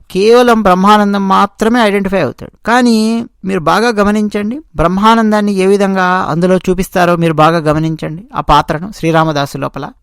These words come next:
అంటే ఒక మూర్ఖుడిలాగా, ఓ తెలియలేని వాళ్ళలాగా, అతను వేసే ప్రశ్నలు గాని, అతను అడ్డుకున్నటువంటి విధానం గాని, నాగేశ్వరరావు గారి పాత్ర, కబీర్ దాస్ పాత్రను అడ్డుకున్న విధానం గాని, మళ్ళీ ఇండైరెక్ట్ గా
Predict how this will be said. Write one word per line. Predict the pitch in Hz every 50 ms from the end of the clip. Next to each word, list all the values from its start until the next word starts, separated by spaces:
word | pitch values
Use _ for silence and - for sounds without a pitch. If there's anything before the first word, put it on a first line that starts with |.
| _ - 170
అంటే | 151 190
ఒక | 196 185 170 160 165 170 180 190 196 - - _ _ - 170
మూర్ఖుడిలాగా, | 135 151 175 196 196 - - 190 185 180 175 170 170 156 160 160 165 - - _ - -
ఓ | 151
తెలియలేని | - 170 156 165 165 170 165 160 160
వాళ్ళలాగా, | 160 156 156 156 156 151 143 143 147 151 - - _ - -
అతను | 135 - 156 156
వేసే | 160 160 147 165
ప్రశ్నలు | 156 - 147 139 127 - 170 165 160 151
గాని, | 151 151 151 147 147 151 - _ _ -
అతను | 139 127 160 156 156 151 151
అడ్డుకున్నటువంటి | 147 135 147 165 - 143 160 160 156 156 147 147
విధానం | 139 120 123 120 143 156 165 165 160 151 151
గాని, | 151 147 147 151 151 151 - - _ -
నాగేశ్వరరావు | 127 139 160 175 156 165 160 156 147
గారి | 143 147 139
పాత్ర, | - 139 127 - 127 117
కబీర్ | - 143 143 160 165 160
దాస్ | 147 156 143 - -
పాత్రను | 151 143 139 - 147 135 135 -
అడ్డుకున్న | 131 143 156 175 160 160
విధానం | 143 139 123 147 147 143 147 143 139 135
గాని, | 131 131 131 135 - _ _ -
మళ్ళీ | 156 175 180 175
ఇండైరెక్ట్ | 165 175 190 190 190 190 - -
గా | 190 226 226